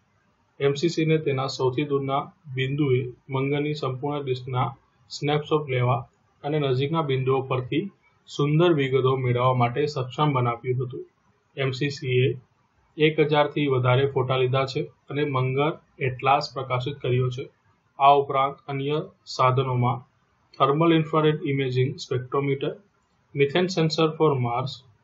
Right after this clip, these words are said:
Mars exopheric neutral composition analyzer અને Lyman alpha photometer-નો સમાવેશ થાય છે.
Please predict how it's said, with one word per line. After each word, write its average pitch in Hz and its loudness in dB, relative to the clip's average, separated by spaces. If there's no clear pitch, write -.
Mars 143 4
exopheric 131 2
neutral 143 2
composition 139 -2
analyzer 139 4
અને 143 0
Lyman 151 4
alpha 135 2
photometer-નો 139 0
સમાવેશ 135 2
થાય 131 -4
છે. 143 -8